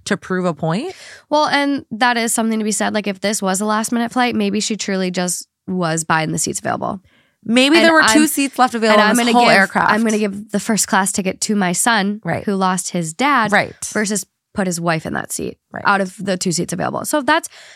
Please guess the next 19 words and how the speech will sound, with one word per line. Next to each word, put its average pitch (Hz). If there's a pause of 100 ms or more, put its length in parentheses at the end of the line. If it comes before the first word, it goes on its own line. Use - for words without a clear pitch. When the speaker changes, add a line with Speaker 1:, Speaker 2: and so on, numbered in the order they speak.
Speaker 2:
that 302
could 330
be 311
a 311
reality. 208
And 240
so 233 (400)
the 254
comment, 277 (120)
that 254
comment 214
that -
"everyone 190
sucks, 185
but -
I'm 190
including 185
significant 240
other," 254